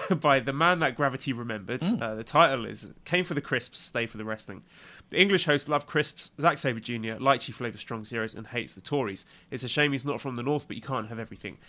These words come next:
Speaker 1: The American host loved crisps, booze, and Britpop, even menswear. At some point, possibly about two-thirds in, <laughs> they will talk about New Japan Pro Wrestling.
Speaker 2: <laughs>
Speaker 1: This is my sleeper podcast of the year, an oasis of excellence in the blur of the podcast world, and is simply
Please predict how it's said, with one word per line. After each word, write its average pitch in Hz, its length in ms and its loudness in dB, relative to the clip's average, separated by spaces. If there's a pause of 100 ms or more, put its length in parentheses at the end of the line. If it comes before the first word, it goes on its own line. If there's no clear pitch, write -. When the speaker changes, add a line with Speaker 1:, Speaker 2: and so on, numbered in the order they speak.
(220)
Speaker 1:
The 120 60 -8
American 156 360 6
host 143 260 4
loved 170 180 4
crisps, - 360 -2
booze, 160 320 2
and 131 200 -2
Britpop, 139 540 0
even 143 500 0
menswear. 151 460 0 (480)
At 160 140 4
some 233 200 4
point, 156 300 4
possibly 208 360 4
about 175 280 6
two-thirds 190 540 4
in, 127 160 0
<laughs> - 100 0
they 202 80 6
will 190 100 6
talk 170 220 4
about 143 260 6
New 147 120 -2
Japan 120 360 -4
Pro 117 200 0
Wrestling. - 720 4
Speaker 2:
<laughs> - 60 -16 (120)
Speaker 1:
This 147 180 0
is 151 120 2
my 131 120 2
sleeper 196 340 2
podcast 143 560 4
of 110 80 -10
the 107 80 -6
year, 107 260 0
an 113 220 -6
oasis 160 480 6
of 127 140 -6
excellence 127 480 -4
in 120 160 -6
the 107 100 -8
blur 185 380 8
of 123 160 0
the 120 80 -8
podcast 110 480 -2
world, 110 240 0
and 113 100 -4
is 110 80 -6
simply 135 460 -2